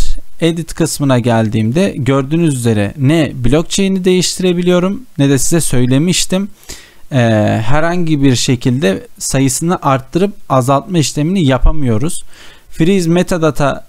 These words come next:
bu defa aktif hale geldi. Bir öncekinde orada yazılar vardı. Burada da bunu metadata üzerinde, e, dondurabiliyoruz bu içeriği. Tekrar geri geldim içeriğime.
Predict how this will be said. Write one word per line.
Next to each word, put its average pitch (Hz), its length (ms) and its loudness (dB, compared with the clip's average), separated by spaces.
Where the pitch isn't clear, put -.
bu 143 160 4
defa 143 240 0
aktif 123 440 -2
hale 165 260 2
geldi. 160 380 2
Bir 156 100 4
öncekinde 139 440 2
orada 117 220 2
yazılar 123 400 2
vardı. 151 440 0
Burada 147 380 0
da 190 180 0
bunu 151 460 0
metadata 156 680 -2
üzerinde, 139 600 0
e, 123 260 0
dondurabiliyoruz 131 1000 2
bu 208 140 2
içeriği. 117 540 -2
Tekrar 185 360 0
geri 170 300 2
geldim 143 380 2
içeriğime. 123 640 0